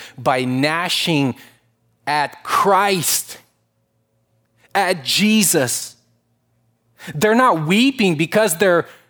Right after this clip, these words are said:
repentant. They're not wailing here because they want to get out. It was C S Lewis who says, "The lock,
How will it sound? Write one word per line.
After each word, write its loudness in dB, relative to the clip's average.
repentant. -4
They're 0
not 2
wailing 2
here 2
because 0
they 2
want 2
to 0
get 2
out. -2
It 0
was 2
C 2
S 0
Lewis 2
who 0
says, 2
"The 2
lock, 2